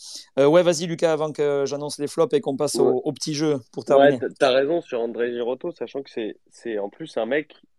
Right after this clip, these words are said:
Speaker 2: que Antoine Comboiré et même les coachs précédents le, le baladent,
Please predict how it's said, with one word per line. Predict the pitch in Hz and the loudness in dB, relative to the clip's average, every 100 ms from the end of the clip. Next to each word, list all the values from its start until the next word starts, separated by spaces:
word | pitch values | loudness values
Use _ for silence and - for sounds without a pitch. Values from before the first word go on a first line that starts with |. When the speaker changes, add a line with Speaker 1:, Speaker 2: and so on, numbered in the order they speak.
| - | -12
Speaker 2:
que | 123 110 110 107 107 107 104 104 95 - | -8 -6 -6 -6 -4 -4 -4 -4 -6 -4
Antoine | 113 - 135 117 | -4 -2 -4 -4
Comboiré | 127 120 131 131 | -2 2 2 2
et | |
même | 117 117 | -2 -4
les | 110 | -6
coachs | 117 104 | -10 -12
précédents | - 113 123 151 | -12 -10 -6 -4
le, | 139 110 - 107 | -2 -6 -10 -14
le | 110 113 | -10 -2
baladent, | 123 127 151 160 120 | 2 4 4 2 -6